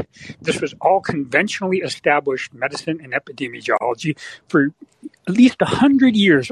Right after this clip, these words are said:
or more. And, and they just simply disregarded it all. Why they thought they could disregard it? Was it malicious? Or are they living in sort of a,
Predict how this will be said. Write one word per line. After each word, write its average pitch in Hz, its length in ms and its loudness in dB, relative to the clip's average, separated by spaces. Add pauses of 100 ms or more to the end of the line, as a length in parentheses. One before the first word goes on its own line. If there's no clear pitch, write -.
or 139 140 -2
more. 147 600 2 (540)
And, 165 260 0
and 151 220 -2
they 160 160 4
just 170 340 0
simply 151 540 -4
disregarded 139 960 -2
it 120 160 0
all. 151 280 2 (440)
Why 165 240 4
they 214 180 4
thought 165 400 0
they 254 160 -2
could 226 180 -4
disregard 240 600 0
it? 269 160 -4 (260)
Was 139 360 2
it 131 180 -4
malicious? 131 680 -2 (380)
Or 147 420 4
are 160 140 -2
they 165 160 2
living 185 400 2
in 170 260 0
sort 180 320 -2
of 165 100 -2
a, 147 320 2